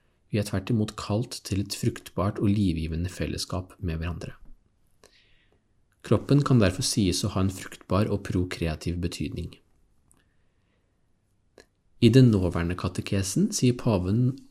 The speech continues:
noe svært viktig som kaster et, et nytt lys over begynnelsen, så å si. For betydningen av kroppen, sier han, slik den eksisterer og erfares som mannlig og kvinnelig,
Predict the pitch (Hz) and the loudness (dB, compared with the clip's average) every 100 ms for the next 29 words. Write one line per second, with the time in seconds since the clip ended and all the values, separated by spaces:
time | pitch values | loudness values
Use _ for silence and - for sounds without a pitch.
0 | - 123 107 113 113 110 - _ _ _ | 0 2 4 2 0 -2 -6 _ _ _
1 | _ _ _ _ _ - - - 104 139 | _ _ _ _ _ -12 -6 -2 0 2
2 | - - - 180 - 123 120 127 - 104 | 0 0 0 0 2 2 2 -2 -2 -4
3 | 107 - - - 123 - - 127 - - | -4 -8 -10 -4 -4 -4 0 2 2 0
4 | 98 110 - 98 87 90 92 80 - - | 0 0 0 0 0 0 -2 -2 -6 -4
5 | 95 - 82 - 78 90 - _ _ _ | -4 -4 -6 -6 -10 -12 -16 _ _ _
6 | _ _ _ _ _ _ _ _ - - | _ _ _ _ _ _ _ _ -4 0
7 | 107 - 123 - 110 95 92 107 143 151 | 2 2 -2 0 0 2 4 2 2 0
8 | - - - 190 175 107 92 87 85 - | 0 -2 0 0 2 0 0 -2 -4 -8
9 | - - 104 - 101 98 - 101 - 92 | -10 -2 -2 2 0 0 -2 -4 -2 -2
10 | 87 131 - 95 95 107 - 85 82 98 | 0 0 0 0 0 -2 -4 -4 -2 -4
11 | - - - - 113 143 135 - _ _ | -6 -10 -6 0 2 2 -2 -14 _ _
12 | 120 113 95 85 90 - 104 101 180 | 0 2 2 -2 -4 -2 -2 0 -2